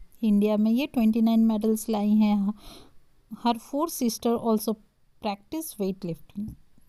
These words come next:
और उनकी जो, अ, sisters हैं वो भी उनसे वेट लिफ्टिंग सीख रही हैं, practice कर रही हैं। तो ये बहुत ही proud की बात है कि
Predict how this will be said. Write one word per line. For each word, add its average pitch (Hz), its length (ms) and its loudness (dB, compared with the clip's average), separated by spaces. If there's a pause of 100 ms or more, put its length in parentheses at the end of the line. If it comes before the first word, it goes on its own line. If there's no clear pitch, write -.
(760)
और 214 120 4
उनकी 226 260 4
जो, 262 220 4
अ, 208 1800 0
sisters - 640 -2
हैं 247 160 6
वो 247 220 4
भी 240 160 2
उनसे 233 360 4
वेट 208 340 2
लिफ्टिंग 233 380 -2 (560)
सीख 240 260 -2
रही 269 220 2
हैं, 330 240 -2
practice 202 420 -6
कर 185 200 -6
रही 190 240 0
हैं। 180 200 -4 (420)
तो 294 60 -4
ये 294 80 0
बहुत 254 440 0
ही 320 80 2
proud 233 460 2
की 277 140 -4
बात 247 300 2
है 247 80 2
कि 262 340 -2